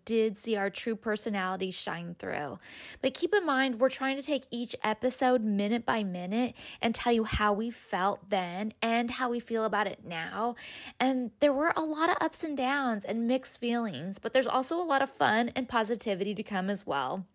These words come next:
So thank you f-, to all of you who are listening or watching if you're on our Patreon, and thanks for following along on this crazy journey.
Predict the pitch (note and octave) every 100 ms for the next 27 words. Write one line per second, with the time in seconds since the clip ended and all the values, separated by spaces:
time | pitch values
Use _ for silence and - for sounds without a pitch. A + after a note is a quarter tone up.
0 | - - - B3+ A#3 A3+ A#3 A#3 A#3+ C4
1 | C4 - - A#3 - _ G#3+ G#3+ A3+ G#3+
2 | A3+ A3+ G#3+ G3 G3+ A3 G#3+ G#3 G#3+ -
3 | - - C4 D#4 C4 A3 A#3 A#3+ A3+ A3+
4 | A3 G#3+ A3 G#3 F#3+ - G3 F#3 G3+ G3
5 | - - A3+ A3+ G#3+ G#3 F#3+ - A3 G#3+
6 | G#3 A#3+ - G#3 G3+ G#3 G3+ F#3+ F#3+ F#3+
7 | F#3+ F#3 F3 F#3 - - - - F#3+ F3
8 | E3+ F3+ F3 D#3 D#3+ - G3+